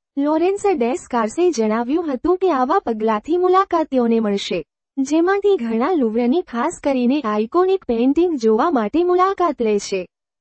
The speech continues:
જે વધુ સારો અનુભવ છે. તેણે ઉમેર્યું હતું કે લુવર સંભવિત ઉકેલો વિશે સંસ્કૃતિ મંત્રાલયના સંપર્કમાં છે.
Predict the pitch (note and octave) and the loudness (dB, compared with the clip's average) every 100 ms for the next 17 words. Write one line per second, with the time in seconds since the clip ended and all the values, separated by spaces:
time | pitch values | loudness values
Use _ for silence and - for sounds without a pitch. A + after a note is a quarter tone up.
0 | _ _ - C4+ D#4+ G4 C#4+ A#3+ B3 F#4+ | _ _ -8 0 4 4 2 0 0 0
1 | F4+ E4+ F4 F#4 F4 D#4+ C4 A#3 A3 A3 | 0 0 2 2 2 0 0 -2 -2 -2
2 | G3 - _ _ - E4 F4 G4 F4 A#3+ | -4 -6 _ _ -4 -2 2 2 0 0
3 | B3 D#4+ D#4 B3 G#3+ D4+ F4 F#4 B3 A3 | 2 2 0 -2 -4 -2 2 2 2 2
4 | A#3+ E4+ - B3+ C4 E4 F4+ A#3+ A3+ D4+ | 2 -2 -2 -2 0 0 0 0 -2 0
5 | F4 F4 A3 G#3+ D4 F4 D4+ D#4 - F#4+ | 2 2 0 -2 -2 -4 -2 -2 0 0
6 | G#4 F#4 C4+ A#3 - F4 F4 A#3 G#3+ D#4 | 2 2 2 0 0 0 0 0 -2 -2
7 | F4 F4 F#4 F#4+ C4+ A3+ G#3 G3+ G3+ | -2 0 0 0 0 0 0 -2 -4